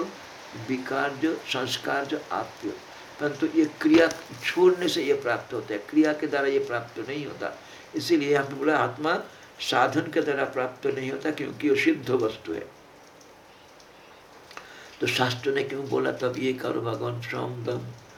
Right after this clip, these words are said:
वो जो है, आत्मस्वरूप को नहीं समझ पाने के कारण जो हमारे अंदर प्रतिबंधक है, वो प्रतिबंधक को मिटाने के लिए शम, दम, श्रद्धा, समाधान, वो प्रति तितिक्षा चाहिए।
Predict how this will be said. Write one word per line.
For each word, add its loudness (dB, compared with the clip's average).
वो 8
जो 2
है, 0
आत्मस्वरूप 2
को 4
नहीं -2
समझ -2
पाने -4
के -4
कारण -2
जो -4
हमारे -2
अंदर 0
प्रतिबंधक 10
है, -6
वो 0
प्रतिबंधक 2
को 0
मिटाने 0
के -2
लिए 2
शम, -2
दम, -4
श्रद्धा, -2
समाधान, -6
वो -4
प्रति -6
तितिक्षा -8
चाहिए। -4